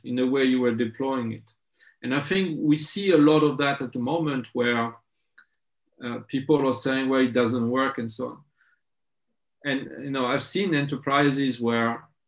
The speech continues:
yes, and, and there's a big debate about the scaling frameworks as well. You know, is, is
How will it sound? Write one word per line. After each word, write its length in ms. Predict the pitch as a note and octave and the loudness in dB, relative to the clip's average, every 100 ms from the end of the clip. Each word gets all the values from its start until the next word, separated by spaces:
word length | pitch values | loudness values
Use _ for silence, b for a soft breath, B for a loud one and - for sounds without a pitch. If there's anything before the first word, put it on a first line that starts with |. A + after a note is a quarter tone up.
| _ - | _ -4
yes, 560 | C#3+ G#3 - - - _ - - | 0 0 -2 -10 -18 _ -14 -4
and, 180 | C3 C3+ | -2 0
and 120 | B2+ | 2
there's 200 | C#3 - | 2 0
a 40 | A#2+ | 0
big 260 | C3+ D3 | 2 4
debate 360 | C#3+ C3+ C3 B2 | 2 2 2 0
about 220 | A#2 A2+ | 0 0
the 60 | A2 | 0
scaling 420 | - C3 C#3 C3 | 0 2 2 -2
frameworks 560 | - A#2+ A#2+ A#2 A#2 | 0 0 2 -2 -2
as 160 | A#2 G#2+ | -4 -4
well. 320 | G#2+ G#2+ A#2+ - _ _ _ _ _ _ _ _ _ _ _ _ | -4 -6 -8 -10 _ _ _ _ _ _ _ _ _ _ _ _
You 120 | C3+ A#2+ | -6 -2
know, 240 | A#2+ B2 D#3+ | -2 -2 0
is, 260 | E3 D#3 - | 0 0 -2
is 460 | E3 D#3 - - | 0 0 0 -10